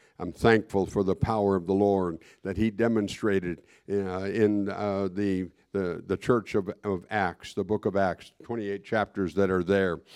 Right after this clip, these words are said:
And the church in this day can look at those examples, look at those situations,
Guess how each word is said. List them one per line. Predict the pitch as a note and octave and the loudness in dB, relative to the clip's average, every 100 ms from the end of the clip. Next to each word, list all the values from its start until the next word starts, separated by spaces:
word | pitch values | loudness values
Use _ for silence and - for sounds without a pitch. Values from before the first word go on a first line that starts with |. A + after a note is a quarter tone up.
| - - | -20 -10
And | G2+ G2+ | -6 -4
the | |
church | G2 D3+ D#3 C#3+ | -2 0 2 2
in | B2 | 6
this | D3+ G#3 - | 10 10 8
day | C#3+ C3+ G#2 F#2 - - | 6 6 6 2 -6 -2
can | A#2+ A#2 | 0 4
look | B2 C3 | 6 6
at | C3 G#2+ | 6 4
those | B2+ B2+ A#2 F#2 - _ | 6 6 6 0 -8 _
examples, | A#2 G#2+ A#2+ B2+ A#2 A2 F#2+ | -8 -2 2 2 2 -2 0
look | A#2 C3 | 0 2
at | B2+ | 2
those | A#2 B2+ A#2 | 6 6 6
situations, | C#3+ C3 A#2+ B2 C3 - G#2+ | 4 4 6 8 6 6 0